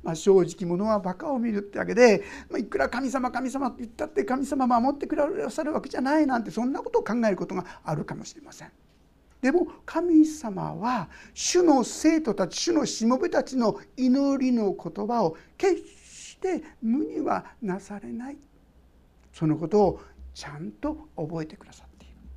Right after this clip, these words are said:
今日第一にですね、覚えたいことは、このアッシリアというのは、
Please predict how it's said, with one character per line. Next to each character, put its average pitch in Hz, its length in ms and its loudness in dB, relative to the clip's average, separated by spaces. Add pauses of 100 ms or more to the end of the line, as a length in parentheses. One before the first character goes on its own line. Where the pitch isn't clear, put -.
(1500)
今 175 80 0
日 165 60 -2
第 185 180 6
一 180 140 -6
に 190 80 -6
で 170 80 -6
す - 80 -12
ね、 202 160 -2 (160)
覚 160 220 -4
え - 20 -8
た 165 160 -10
い - 20 -14
こ - 120 -16
と 185 100 -8
は、 240 180 -2 (160)
こ 262 80 -2
の - 180 -2
ア 233 40 2
ッ 226 40 2
シ - 320 -8
リ 381 140 0
ア - 60 2
と - 100 -6
い 190 100 -4
う 180 40 -4
の 156 160 -2
は、 180 260 0